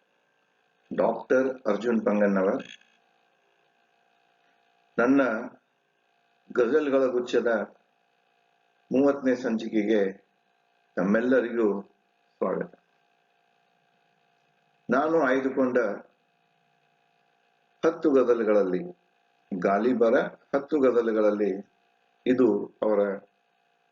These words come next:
ನಾನು ಆಯ್ದುಕೊಂಡ ಗಜಲ್ಗಳಲ್ಲಿ ಕೊನೆಯ ಗಜಲಾಗಿದೆ.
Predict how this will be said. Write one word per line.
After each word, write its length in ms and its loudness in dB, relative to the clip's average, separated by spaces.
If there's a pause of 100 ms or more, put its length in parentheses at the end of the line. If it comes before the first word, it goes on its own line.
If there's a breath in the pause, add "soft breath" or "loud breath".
(1120)
ನಾನು 320 2
ಆಯ್ದುಕೊಂಡ 500 2 (400)
ಗಜಲ್ಗಳಲ್ಲಿ 760 2 (520)
ಕೊನೆಯ 280 2
ಗಜಲಾಗಿದೆ. 640 -2